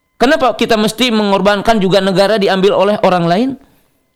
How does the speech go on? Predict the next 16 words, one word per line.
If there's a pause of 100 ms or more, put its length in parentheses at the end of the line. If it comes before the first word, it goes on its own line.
(580)
Dengan
sebab
kita
mungkin
melihat
kezaliman
ini, (160)
ini,
kita
bersabar
dengan
kezaliman
yang
ada
hari
ini.